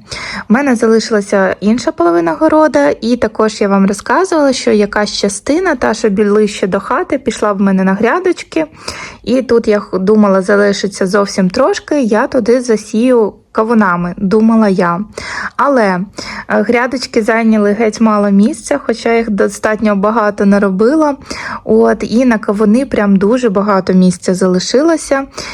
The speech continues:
І я поняла, що, скоріш за все, мені не вистачить того, що в мене є.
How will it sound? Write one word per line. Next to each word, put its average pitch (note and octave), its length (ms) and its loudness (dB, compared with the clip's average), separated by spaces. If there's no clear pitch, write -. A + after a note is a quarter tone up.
І G#3+ 100 2
я A3 320 4
поняла, G#3 380 2
що, B3 120 -4
скоріш G#3+ 280 0
за G3+ 120 -2
все, A3+ 360 -2
мені A#3+ 280 4
не B3 100 2
вистачить G3 560 -2
того, G3+ 240 0
що G3 160 -2
в F#3+ 40 0
мене F#3+ 260 4
є. A#3 300 0